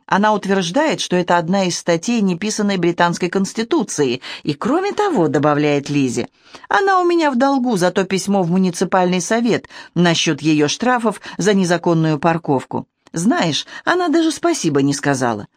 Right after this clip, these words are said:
Лизи отвлекается от статьи о Николь Кидман. "М, так что ты делаешь вечером? Пойдём в кино?" "Не могу", вздыхаю я, "сегодня у мамы день рождения". "Ах да, конечно", сочувствует она.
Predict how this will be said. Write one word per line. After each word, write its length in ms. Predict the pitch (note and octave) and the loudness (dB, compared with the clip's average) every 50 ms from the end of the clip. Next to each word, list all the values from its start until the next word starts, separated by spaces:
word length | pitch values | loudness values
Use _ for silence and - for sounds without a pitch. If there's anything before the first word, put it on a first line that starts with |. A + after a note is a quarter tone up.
| _ _ _ _ _ _ _ | _ _ _ _ _ _ _
Лизи 320 | _ E3+ F3+ F3+ E3 C#3 D#3+ | _ 2 2 2 2 2 2
отвлекается 640 | D#3 D3+ - E3 D#3+ D3+ - D3+ C#3+ C#3 C#3+ - D3+ | 0 0 0 -2 -2 2 2 2 2 2 2 2 0
от 120 | D3+ C#3+ | 0 0
статьи 460 | - - - D3 C#3+ - F#3+ A3 B3+ - | -2 -2 0 0 0 0 -2 -2 -2 0
о 100 | - D#3 | 0 0
Николь 360 | D3 D3 C#3+ C3+ - D#3 D3+ C#3 | 0 0 0 0 0 -2 -2 -2
Кидман. 480 | - - C3+ C3 C3 C3+ C3+ C3 B2 - - - - _ _ _ _ _ _ _ - _ | -2 -4 -2 0 2 2 2 0 -2 -4 -10 -20 -20 _ _ _ _ _ _ _ -20 _
"М, 440 | - - G#3+ A3 A3 A3 A3 A3 G#3+ G3+ | -4 -2 0 2 2 2 2 0 2 0
так 120 | A#3 A3+ | -2 -2
что 160 | - - F4+ | 0 -2 0
ты 120 | F4+ F4 C4+ | 0 0 0
делаешь 380 | B3 C#4+ C4+ C4+ C4+ B3+ - | 2 2 2 2 0 0 0
вечером? 500 | F#3 D#3+ D#3 C#3 - D3+ D3 D3 D3 D3 - - - | 0 0 0 0 0 0 0 0 0 -2 -6 -16 -4
Пойдём 320 | _ G#3+ A3 A3+ D#4+ F#4+ F4+ | _ 0 2 2 2 -2 -2
в 60 | - | -2
кино?" 360 | - F3 D#3 D3+ C#3 C3+ C3+ - _ _ _ _ _ _ _ _ _ _ _ - | -2 0 2 2 2 0 -2 -4 _ _ _ _ _ _ _ _ _ _ _ -2
"Не 180 | E3+ E3 E3 | 0 0 2
могу", 340 | D#3 D#3 D#3 D3+ D3 D#3+ G#3 | 2 2 2 0 0 -2 -2
вздыхаю 540 | G#3 E3+ C#3+ D3+ D3 - D3+ C#3+ C#3 C#3 C#3 | -2 0 -2 -2 0 2 0 2 2 2 0
я, 160 | C3+ C3 C3+ | 0 -2 -2
"сегодня 400 | C3+ - D#3 D#3 D#3+ D#3 D3+ D#3+ | -2 -4 -2 -2 -2 0 0 0
у 80 | D#3+ D#3+ | 0 0
мамы 320 | E3 F#3 G#3+ A3 F3+ D3+ | 0 0 0 0 0 -2
день 220 | C#3+ D3+ E3+ F3 | 0 0 0 0
рождения". 680 | F3 F#3+ F#3+ F#3+ F3 E3 E3 D3 B2+ A#2+ A#2 A#2 - - - _ _ _ _ _ _ _ _ _ _ | 0 0 0 -2 -2 -2 0 0 0 -2 -4 -6 -10 -12 -16 _ _ _ _ _ _ _ _ _ _
"Ах 180 | - A#3+ A3+ G3+ | -6 -4 -4 -2
да, 280 | F#3+ G#3 G#3+ G3+ F#3 | 0 2 2 2 2
конечно", 720 | F3 - G#3 G#3 G#3+ A3+ A#3 A#3 A3+ A3+ - - - - - - - - | 0 0 -2 0 0 0 0 0 -2 -4 -6 -8 -8 -8 -8 -10 -20 -18
сочувствует 680 | _ - F#3+ F3 E3 F3 D#3+ - - D#3 D#3 D3+ D3+ D#3+ | _ -2 0 0 0 0 -4 -2 0 0 0 0 2 2
она. 340 | D#3 D3+ D3 C#3+ C#3 C#3 | 2 2 2 2 0 -2